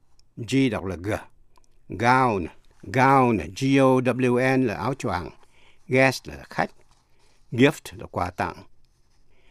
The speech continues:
Gum như chữ chewing gum, kẹo cao su. Foggy, có sương mù. Don't drive when it's too foggy. Sau đây là phát âm là J ở trong edge. E D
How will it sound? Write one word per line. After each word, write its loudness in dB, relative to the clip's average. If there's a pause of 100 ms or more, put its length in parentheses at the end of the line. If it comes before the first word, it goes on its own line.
(340)
Gum 2
như 2
chữ -2
chewing 4
gum, -8 (680)
kẹo -6
cao -4
su. -4 (360)
Foggy, 2 (140)
có -8
sương 0
mù. -2 (880)
Don't 2
drive 6
when 2
it's -2
too 0
foggy. -8 (1000)
Sau 0
đây 4
là -2 (320)
phát -2
âm 2
là -2
J -4 (360)
ở -16
trong -4 (240)
edge. 4 (600)
E 0 (140)
D 0